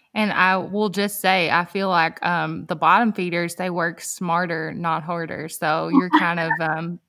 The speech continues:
Speaker 1: putting that brain to work. And I, I really like that. And the collective nature of it, um, you know, whenever there's more minds, it usually comes up with a really good result. So I, I love that.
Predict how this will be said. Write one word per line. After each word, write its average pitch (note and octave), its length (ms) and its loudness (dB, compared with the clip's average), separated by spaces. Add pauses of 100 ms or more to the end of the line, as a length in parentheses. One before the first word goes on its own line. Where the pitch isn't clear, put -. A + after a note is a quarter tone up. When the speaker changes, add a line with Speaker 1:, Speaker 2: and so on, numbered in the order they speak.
(100)
Speaker 1:
putting A#3 400 10
that F#3 280 6
brain F#3+ 300 4
to F3 120 2
work. F#3+ 380 2
And E3 120 0
I, E3 200 4
I F3 140 4
really F3 300 -2
like E3 300 -2
that. D3+ 180 0
And E3 280 -4 (360)
the F#3 80 2
collective F#3 520 0
nature E3+ 460 -2
of D#3 220 -2
it, D#3 220 -2 (380)
um, D#3+ 300 -4
you E3 80 -8
know, D#3 160 -6
whenever E3 340 -4
there's E3 300 -6
more E3+ 260 -2
minds, D#3+ 460 0
it E3 100 -8
usually D#3+ 440 -6
comes E3 320 -8
up D#3+ 160 -8
with D#3+ 180 -6 (640)
a F3 80 -2
really G3 220 2
good F3+ 200 -2
result. D#3+ 560 -4
So - 160 -4
I, D#3 500 0
I E3+ 120 0
love D#3+ 340 -2
that. D3+ 360 0